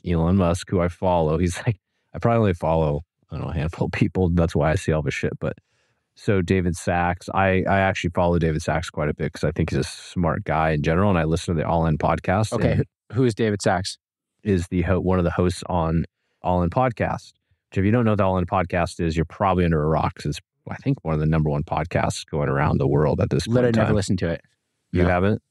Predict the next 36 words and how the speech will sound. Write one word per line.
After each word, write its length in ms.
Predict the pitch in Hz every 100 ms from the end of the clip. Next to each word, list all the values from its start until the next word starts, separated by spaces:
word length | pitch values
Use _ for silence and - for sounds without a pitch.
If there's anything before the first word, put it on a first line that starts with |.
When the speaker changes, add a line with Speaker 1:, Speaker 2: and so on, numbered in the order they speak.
| _ _
Speaker 2:
<laughs> 440 | - - - -
Speaker 1:
Oh, 200 | - 85 - -
yeah. 220 | - 73 -
Well, 280 | - 87 82 -
it's 200 | 98 -
like, 300 | 113 110 - _ _ _ _ _ -
I 40 |
don't 140 | 139 104
know. 80 | 85
I 80 | 98
think 140 | 139
it's 140 | 143
business. 680 | - 90 85 107 123 - - _ _
Like, 120 | 98
I 80 | 98
think 140 | 104
that's 180 | 104 98
what 160 | 104 110
you'd 80 |
Speaker 2:
Okay. 160 | 98 104
Speaker 1:
consider 340 | 101 104 107
it. 60 | 110
I 80 | 95
don't, 120 | 87
I 80 | 92
don't 140 | 85
know 60 | 80
if 100 | 78
I'd, 200 | 76 -
I 180 | - 113
don't 120 | 120
know 80 | 92
what 80 | 85
I 40 |
consider 420 | 80 80 - 92
it. 140 | 87